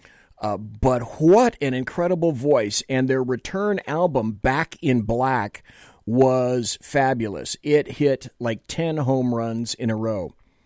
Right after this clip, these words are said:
And it's fuzzy, fuzzy, it's fuzzy, it's funny. Well, first it's fuzzy, then it's fuzz-, funny. Kaiser Schuff, as you mentioned Ohio,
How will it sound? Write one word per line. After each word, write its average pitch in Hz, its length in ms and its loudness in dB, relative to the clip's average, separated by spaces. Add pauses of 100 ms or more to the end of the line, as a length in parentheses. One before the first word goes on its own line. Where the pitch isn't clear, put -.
(580)
And 175 120 6
it's - 100 -2
fuzzy, 311 420 -2
fuzzy, 208 560 0
it's 117 180 0
fuzzy, 101 440 -2
it's 147 160 -2
funny. 196 460 2 (260)
Well, 147 180 2
first 277 300 -4
it's 233 140 -2
fuzzy, 131 400 2
then 147 220 0
it's 131 140 -4
fuzz-, 139 280 2 (100)
funny. 131 420 2 (300)
Kaiser 135 380 0
Schuff, 101 440 -4 (400)
as 123 140 2
you 143 100 4
mentioned 196 400 4
Ohio, 120 840 0